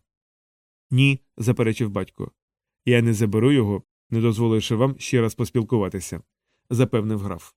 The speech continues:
«І вам мене не зупинити». Батько довго дивився на графа, після чого встав і вийшов. Мати затрималася, стиснувши на мить руку Ендера,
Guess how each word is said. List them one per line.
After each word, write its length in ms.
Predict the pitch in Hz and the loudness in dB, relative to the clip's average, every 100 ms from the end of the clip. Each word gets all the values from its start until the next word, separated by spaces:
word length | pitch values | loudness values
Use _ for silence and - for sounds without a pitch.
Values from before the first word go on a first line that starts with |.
| _ _ _ _ | _ _ _ _
«І 100 | 120 | 0
вам 180 | 120 131 | 4 4
мене 240 | 113 104 | 2 0
не 160 | 110 110 | 0 0
зупинити». 560 | 110 - 90 90 - - _ _ _ _ _ - | -2 -4 -8 -8 -12 -18 _ _ _ _ _ -2
Батько 300 | 196 214 170 | 0 0 0
довго 300 | 170 165 143 | 0 0 2
дивився 400 | 127 123 110 120 | 2 0 0 -2
на 140 | 113 | -2
графа, 360 | 120 165 - 101 | -2 -2 -2 -6
після 360 | - 117 127 | -4 -4 -2
чого 240 | 110 117 117 | -2 -2 -2
встав 280 | - 165 - | -2 -4 -2
і 80 | 131 | -4
вийшов. 420 | 101 85 - - _ _ _ _ _ 123 | -4 -8 -12 -16 _ _ _ _ _ -2
Мати 260 | 120 123 | 0 2
затрималася, 680 | 113 110 143 131 110 - 104 - | 0 2 2 2 0 0 -4 -6
стиснувши 560 | - 131 - 117 - | -4 -4 -2 -4 -2
на 100 | 117 | 0
мить 260 | 117 117 - _ _ | 0 0 -4 _ _
руку 320 | 120 120 139 139 | 0 0 0 -2
Ендера, 400 | 151 113 101 | 0 0 -4